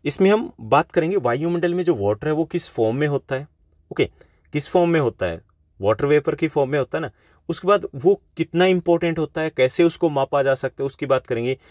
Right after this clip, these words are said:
बात करें हम ड्यू की, ओस की भी बात करने वाले हैं, हम क्लाउड्स की बात करने वाले हैं, रेनफॉल की बात करने वाले हैं,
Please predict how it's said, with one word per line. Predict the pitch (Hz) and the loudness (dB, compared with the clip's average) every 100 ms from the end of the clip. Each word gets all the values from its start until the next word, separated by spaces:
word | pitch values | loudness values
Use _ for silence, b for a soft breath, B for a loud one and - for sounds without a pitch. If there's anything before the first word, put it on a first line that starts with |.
| b - | b -2
बात | 117 123 | 0 0
करें | 127 131 | 0 -2
हम | 127 117 | -2 -4
ड्यू | 104 131 | -2 -2
की, | 131 139 127 | -2 -6 -2
ओस | 104 131 - | 2 2 0
की | 135 | -4
भी | 131 | 0
बात | 120 120 | 0 0
करने | - 113 113 | -2 -2 0
वाले | 113 117 | 0 -2
हैं, | 123 | -4
हम | 120 | -6
क्लाउड्स | - 120 113 127 | -4 0 2 0
की | - | -4
बात | 123 117 - | 0 -2 -2
करने | 110 107 | -6 -4
वाले | 107 110 | -4 -2
हैं, | 110 | -2
रेनफॉल | 120 135 143 131 | -2 -2 0 -2
की | 123 | 0
बात | 117 110 | -2 -2
करने | - 101 98 | -2 -4 -2
वाले | 101 | -4
हैं, | 104 | -4